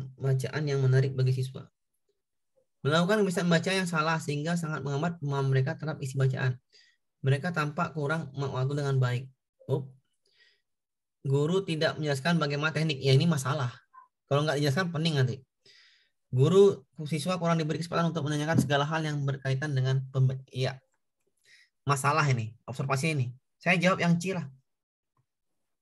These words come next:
Karena kalau tidak menyediakan bahan bacaan yang menarik, berarti nanti ini tidak bagus. Kan ini hanya cara membaca yang baik, kan, Bu?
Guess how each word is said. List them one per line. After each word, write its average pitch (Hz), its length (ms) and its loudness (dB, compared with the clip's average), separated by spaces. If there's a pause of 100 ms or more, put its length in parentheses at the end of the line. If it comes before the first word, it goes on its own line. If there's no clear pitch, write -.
(380)
Karena 240 320 2
kalau 208 240 2 (160)
tidak 190 400 2
menyediakan 185 560 0
bahan 180 240 2
bacaan 175 320 2
yang 170 160 0
menarik, 165 400 2
berarti 196 320 0
nanti 220 240 -4 (240)
ini 214 240 -2 (640)
tidak 170 320 2
bagus. 202 320 4
Kan 262 160 0
ini 277 160 -2
hanya 254 240 4 (400)
cara 220 240 8
membaca 240 320 4
yang 240 160 2
baik, 302 240 6
kan, 175 80 4
Bu? - 240 -2